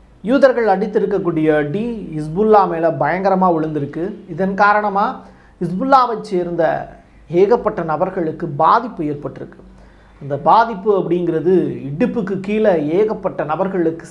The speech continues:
செயலிழப்பு அப்படிங்கிற விஷயம். கிட்டத்தட்ட ஆயிரத்தி எழுநூறு பேர் இனப்பெருக்க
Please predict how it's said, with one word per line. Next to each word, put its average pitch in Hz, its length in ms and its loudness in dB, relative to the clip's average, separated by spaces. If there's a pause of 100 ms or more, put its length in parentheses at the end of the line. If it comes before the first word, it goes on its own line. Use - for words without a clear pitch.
செயலிழப்பு 185 720 0
அப்படிங்கிற 147 440 -6
விஷயம். - 260 -16 (480)
கிட்டத்தட்ட 196 480 0
ஆயிரத்தி 220 720 2
எழுநூறு 165 500 2
பேர் 165 320 2 (840)
இனப்பெருக்க 196 580 -2